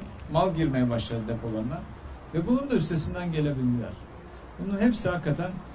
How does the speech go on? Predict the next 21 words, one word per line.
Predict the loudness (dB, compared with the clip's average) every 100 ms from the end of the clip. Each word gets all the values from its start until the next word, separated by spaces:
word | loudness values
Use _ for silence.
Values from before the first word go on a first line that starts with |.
| -6
gerçekten | -4 -2 -2 -4 -4 -2
Türk | -2 -2
insanının, | 0 0 0 0 -2 -6 -10 -14 -14 -14 -16 -14 -8 -2
e, | 0 2 2 0 -2 0
kuvveti, | 2 2 2 0 -2 0
kudreti, | 0 2 2 0 -2 -2 -4 -6
çalışkanlığı | -2 2 2 0 0 2 2 0 0
ve | 0 2
bizlerin | 2 4 2
sayesinde. | 2 2 0 -2 -6 -8 -8 -8 -10 -6 -2
Ama | 0 0 2 2 2 2 4
tabii | 4 2
ki | 2 2 0 -2 -4 -6 -6 -4 0
bunun, | 2 2 2 2
bu | 2
işin | 2 -2 0
başında | 4 4 2 0 2
da | 2 4
takımın | 2 4 0 2
başında | 2 2 2 0 0
takımın | 2 2 0 -4